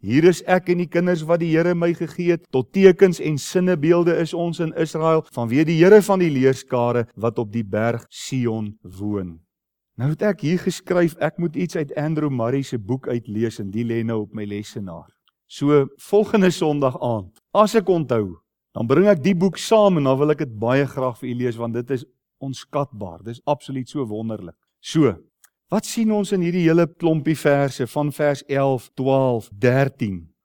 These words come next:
Ons sien dat Jesus deur sy lyde vir ons die verlossing bewerk het om ons heilig te maak en ons sy broeders te noem. En ek sal dan nou volgende week uit Andrew Murray se boek iets oor hierdie heiligheid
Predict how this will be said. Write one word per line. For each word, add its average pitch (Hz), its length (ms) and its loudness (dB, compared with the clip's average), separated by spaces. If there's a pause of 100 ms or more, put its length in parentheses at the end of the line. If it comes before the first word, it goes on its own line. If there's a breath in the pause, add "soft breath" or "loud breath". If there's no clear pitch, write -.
(160)
Ons 131 280 -6
sien 190 240 0
dat 135 220 -2
Jesus 117 800 -6 (160)
deur 147 380 0
sy 170 300 -2
lyde 123 720 2 (160)
vir - 160 -8
ons 139 180 -2
die 135 120 -4
verlossing 139 760 -2
bewerk 117 460 -4
het 113 220 -8
om 185 500 0
ons 165 440 -4
heilig 131 680 -6
te 123 80 -4
maak 113 640 -4 (300)
en 151 240 -2
ons 160 280 -2
sy 156 240 -4
broeders 143 680 -2
te 139 120 -6
noem. 107 280 -6 (480)
En 107 80 -8
ek 139 160 -4
sal 147 140 0
dan 151 100 2
nou 156 160 0
volgende 160 480 -2
week 135 240 0
uit 131 240 -4
Andrew 139 320 -2
Murray 127 260 0
se 123 160 -6
boek 117 320 -6
iets 151 220 -6
oor 131 160 -2
hierdie 117 320 -2
heiligheid 110 560 -6